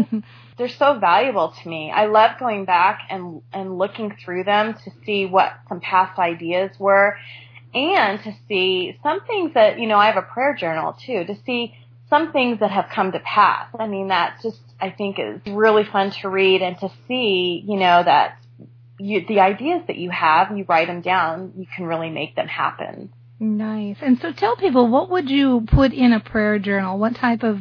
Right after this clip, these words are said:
Speaker 2: things would you put in there? What kind of questions would you ask yourself to get it on?
Speaker 1: Hmm. Well, that's a good question. I do have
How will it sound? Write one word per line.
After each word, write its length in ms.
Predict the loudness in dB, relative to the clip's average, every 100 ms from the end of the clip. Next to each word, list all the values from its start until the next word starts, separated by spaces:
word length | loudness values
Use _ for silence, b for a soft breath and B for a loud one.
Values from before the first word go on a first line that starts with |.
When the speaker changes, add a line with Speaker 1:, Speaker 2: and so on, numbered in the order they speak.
| -6
Speaker 2:
things 260 | -2 -2 0
would 160 | -4 -6
you 80 |
put 240 | -6 -4 -2
in 140 | -2
there? 280 | -2 -2 -4 -6
What 120 | 0
kind 120 | 0
of 60 | 2
questions 480 | 2 2 2 2 2
would 140 | 0
you 100 | -4 -2
ask 320 | -2 -2 -6
yourself 380 | -6 -4 -6 -6
to 100 | -8
get 220 | -6 -6
it 140 | -6 -10
on? 420 | -6 -6 -6 -8 -10 -14 -20 -20 -14
Speaker 1:
Hmm. 500 | -8 -6 -6 -8 -10 -14 B B B B -18 0
Well, 180 | 2
that's 120 | 2 2
a 40 |
good 200 | 0 0
question. 600 | 4 4 4 -4 -6 -2
I 100 | -2
do 220 | -2 -4 -2
have 240 | -2